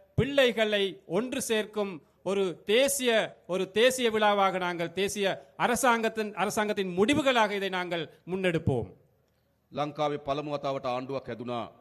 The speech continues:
Speaker 2: පොඩි මිනිස්සුන්ගේ ආණ්ඩුවක්.
Speaker 1: இலங்கை வரலாற்றிலே முதற் தடவையாக சாதாரண மக்களுடைய ஒரு அரசாங்கம் அமைக்கப்பட்டிருக்கின்றது.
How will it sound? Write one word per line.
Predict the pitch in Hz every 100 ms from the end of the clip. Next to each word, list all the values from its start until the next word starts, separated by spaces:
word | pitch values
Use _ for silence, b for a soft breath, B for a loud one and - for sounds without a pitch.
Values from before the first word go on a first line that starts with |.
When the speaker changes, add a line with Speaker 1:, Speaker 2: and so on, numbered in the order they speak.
| _ _ _ _
Speaker 2:
පොඩි | 120 143
මිනිස්සුන්ගේ | 151 135 - 120 110
ආණ්ඩුවක්. | 101 95 90 85 - _ _
Speaker 1:
இலங்கை | 156 196 214 214
வரலாற்றிலே | 202 220 233 240 233 220
முதற் | 208 277 277
தடவையாக | 269 247 208 170 135 107 _ _ _ _
சாதாரண | _ - 214 240 254 247 240 226 208
மக்களுடைய | 147 196 - 233 220 202
ஒரு | 202
அரசாங்கம் | 180 202 208 220 202 196
அமைக்கப்பட்டிருக்கின்றது. | 185 185 175 165 160 147 143 127 113 95